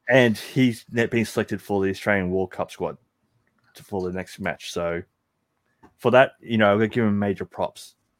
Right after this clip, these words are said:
But back to us. Um, everyone, thanks for all the comments. Like normally,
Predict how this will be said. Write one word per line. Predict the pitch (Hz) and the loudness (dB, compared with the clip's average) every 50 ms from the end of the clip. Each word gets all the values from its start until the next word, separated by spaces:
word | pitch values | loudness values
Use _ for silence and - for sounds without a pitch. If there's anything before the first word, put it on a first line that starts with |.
| _ - | _ -8
But | 98 95 | -6 -2
back | - 123 127 - | 0 -2 -2 -2
to | - 131 120 123 | -4 -4 -2 0
us. | 131 151 147 - - - - | -2 -2 -4 -8 -14 -10 -6
Um, | 98 101 104 104 101 101 98 101 - _ _ _ _ _ _ _ _ _ - | -4 -2 0 0 -2 -2 -4 -8 -12 _ _ _ _ _ _ _ _ _ -2
everyone, | 117 123 131 139 139 127 | 0 0 2 2 0 0
thanks | - 120 120 113 | -2 -4 -4 -4
for | - 120 | -4 -2
all | 113 | -2
the | 110 | -2
comments. | 104 - - 113 113 113 107 - - | -4 -4 -6 -4 -4 -4 -6 -6 -8
Like | 104 101 - | -8 -8 -6
normally, | 101 104 107 110 117 120 123 117 | -6 -4 -2 -2 0 -2 -2 -4